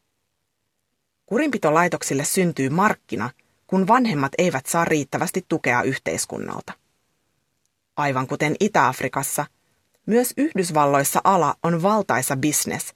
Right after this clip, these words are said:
ja palveluita markkinoidaan somessa aggressiivisesti ja valheellisesti. B B C:n jutussa traumaattisista laitoskokemuksistaan kertovat lukuisat amerikkalaiset. Heidän joukossaan on myös tunnettu nimi, media-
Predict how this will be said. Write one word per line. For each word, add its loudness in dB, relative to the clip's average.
ja 0
palveluita 4
markkinoidaan 0
somessa 0
aggressiivisesti -2
ja 4
valheellisesti. -2
B -6
B 0
C:n -2
jutussa -2
traumaattisista 2
laitoskokemuksistaan 0
kertovat -2
lukuisat -2
amerikkalaiset. -4
Heidän -2
joukossaan 0
on -2
myös -2
tunnettu 0
nimi, -2
media- 0